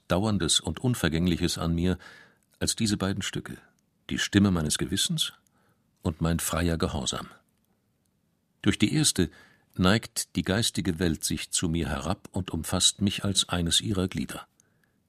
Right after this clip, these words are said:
Durch den zweiten erhebe ich mich selbst in diese Welt, ergreife sie und wirke in ihr.“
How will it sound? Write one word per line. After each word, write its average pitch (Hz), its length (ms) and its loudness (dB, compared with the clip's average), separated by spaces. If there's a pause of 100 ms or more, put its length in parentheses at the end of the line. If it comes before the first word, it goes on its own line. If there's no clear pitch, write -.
(240)
Durch 98 160 6
den - 140 2
zweiten - 560 -2 (500)
erhebe 107 420 4
ich - 180 0
mich 98 160 2
selbst - 400 0
in 95 200 2
diese 76 340 -2
Welt, - 320 -10 (380)
ergreife - 500 -2
sie 135 240 -4 (400)
und 123 180 -2
wirke - 280 4
in - 220 -6
ihr.“ - 220 -8